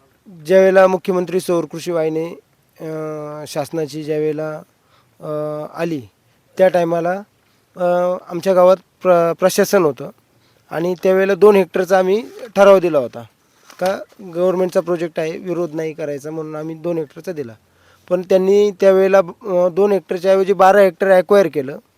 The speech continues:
ग्रामस्थांना, ग्रामस्थ ठरावाला काही किंमत दिली नाही. ग्रामपंचायतला, गावाला विश्वासात न घेता त्यांनी बारा हेक्टर दिलं आणि मुळात आमचं गाव अठरा हेक्टर क्षेत्र आहे,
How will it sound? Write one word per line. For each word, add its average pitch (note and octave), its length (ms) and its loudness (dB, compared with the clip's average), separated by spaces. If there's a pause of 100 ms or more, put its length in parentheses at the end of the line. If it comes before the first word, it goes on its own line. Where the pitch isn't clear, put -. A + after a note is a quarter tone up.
(300)
ग्रामस्थांना, F3+ 640 -4
ग्रामस्थ E3+ 640 -6 (300)
ठरावाला D#3+ 440 -8
काही D#3+ 240 -12
किंमत D#3+ 280 -10 (140)
दिली D#3 180 -8
नाही. D3 160 -10
ग्रामपंचायतला, C#3+ 1000 -16 (520)
गावाला D3+ 280 -8
विश्वासात D#3 480 -10
न E3 100 -6
घेता D3+ 260 -10
त्यांनी D#3+ 260 -10
बारा D#3 260 -8
हेक्टर D3+ 280 -10
दिलं C#3 200 -10 (600)
आणि F#3 500 -6
मुळात F#3+ 360 2
आमचं F#3 280 0
गाव F#3+ 220 4 (180)
अठरा G3 200 0
हेक्टर F#3 280 2
क्षेत्र F#3 280 0
आहे, D3 240 6